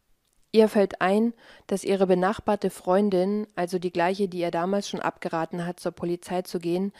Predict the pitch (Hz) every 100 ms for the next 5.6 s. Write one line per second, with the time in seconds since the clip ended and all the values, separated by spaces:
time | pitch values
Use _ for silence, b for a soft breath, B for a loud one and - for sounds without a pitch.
0 | B B B 180 180 190 196 180 175 196
1 | 220 - 175 180 185 185 - 180 - 190
2 | 202 180 170 - 170 160 147 - 151 151
3 | - - _ _ b b b b - 202
4 | 196 202 220 214 208 - 175 190 208 226
5 | 185 180 - 185 208 -